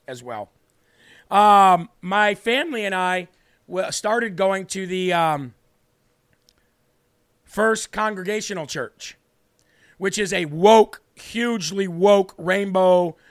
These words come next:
uh, L G B T loving church. But after we realized, when we started getting our personal relationship with Jesus, we left that church immediately because it was so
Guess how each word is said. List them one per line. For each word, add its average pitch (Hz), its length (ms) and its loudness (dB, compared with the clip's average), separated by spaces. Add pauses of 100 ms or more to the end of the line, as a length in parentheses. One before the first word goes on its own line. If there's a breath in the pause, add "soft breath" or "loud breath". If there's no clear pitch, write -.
(280 soft breath)
uh, 165 500 2
L 202 160 2
G 190 140 -8
B 196 160 -8
T 196 180 -8
loving 180 360 -4
church. - 480 -4 (1120)
But 196 160 2
after 247 320 2
we 226 140 -6
realized, 190 880 -2 (240)
when 175 140 -10
we 190 100 -6
started 196 300 -2
getting 196 220 -4
our 180 100 -4
personal 185 360 -8
relationship 175 520 -6
with 151 100 -18
Jesus, 160 500 -8 (340 soft breath)
we 160 120 -8
left 196 260 -2
that 190 180 -2
church 185 240 -4
immediately 175 500 -6
because 165 300 -8
it 175 60 -14
was 160 100 -10
so 175 320 -2